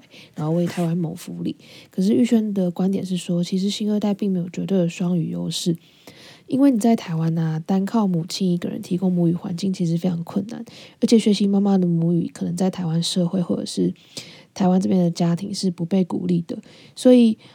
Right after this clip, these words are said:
很多新二代啊，其实像他一样都只会说国语或台语，对自己妈妈的母语是一知半解。我其实蛮，蛮认同他的这个观点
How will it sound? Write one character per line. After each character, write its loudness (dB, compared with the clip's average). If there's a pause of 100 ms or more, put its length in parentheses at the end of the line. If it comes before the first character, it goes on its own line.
很 0
多 6
新 0
二 4
代 4
啊， 4
其 -2
实 4
像 0
他 2
一 4
样 2
都 2
只 -8
会 -2
说 0
国 0
语 0
或 2
台 -6
语， -4 (200)
对 8
自 2
己 4
妈 2
妈 2
的 2
母 2
语 -4
是 -6
一 -4
知 -6
半 0
解。 -10
我 -6
其 0
实 4
蛮， 0
蛮 2
认 6
同 -6
他 0
的 2
这 0
个 2
观 -2
点 -4